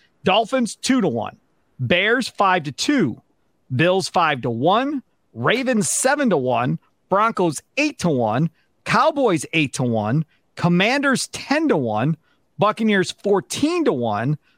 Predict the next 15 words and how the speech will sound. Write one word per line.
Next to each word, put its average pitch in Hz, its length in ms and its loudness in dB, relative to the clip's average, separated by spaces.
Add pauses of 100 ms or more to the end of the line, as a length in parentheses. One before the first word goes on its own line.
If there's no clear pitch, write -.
(140)
Vikings 233 640 0
fourteen 156 480 2
to 127 80 2
one, 123 380 0 (380)
Eagles 202 560 0 (160)
twenty - 680 -4 (300)
to - 120 -4
one. 104 260 -4 (680)
I 175 160 2
will 220 120 0
say 196 200 0
as 151 100 0
a 147 60 -2
Packer 175 420 -2
fan, 135 400 -2